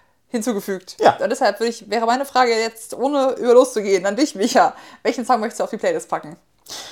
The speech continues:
Speaker 2: Mein Song ist von Stereolab, The Flower Called Nowhere. Das ist, passt überhaupt hier nicht rein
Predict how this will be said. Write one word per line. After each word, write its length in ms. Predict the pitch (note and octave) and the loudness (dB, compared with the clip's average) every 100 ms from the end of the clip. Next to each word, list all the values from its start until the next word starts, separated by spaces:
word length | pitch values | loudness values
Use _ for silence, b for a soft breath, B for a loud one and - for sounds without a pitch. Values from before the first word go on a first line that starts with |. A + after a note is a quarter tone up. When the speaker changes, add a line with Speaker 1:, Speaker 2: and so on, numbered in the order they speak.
| B | B
Speaker 2:
Mein 360 | - B2+ E3 C4+ | -4 4 6 6
Song 260 | - A#3 G3+ | 6 6 6
ist 140 | G3+ | 4
von 120 | F#3+ | 2
Stereolab, 960 | E3+ - F3 A#3+ F#3+ B2 A2 A2 F3+ - - - | 0 4 8 10 10 10 10 8 6 2 -8 -2
The 80 | C3+ | 0
Flower 420 | C#3 - F3 A#3 | 2 6 8 8
Called 320 | A3 F#3 F3 C#3+ | 8 4 4 4
Nowhere. 540 | C3 D#3 G#2+ A2 G#3 - _ - | 4 6 6 4 2 -6 _ -6
Das 180 | C3+ - | -4 0
ist, 540 | E3 E3 - - - b b b b b b b b _ | 2 2 -4 -10 -14 b b b b b b b b _
passt 240 | - E3 - | 0 0 4
überhaupt 420 | E3+ D#3 A3 - | 4 6 4 0
hier 80 | G3+ | -4
nicht 220 | F3 - | -4 0
rein 360 | D3 E3+ D#4+ | 0 2 -2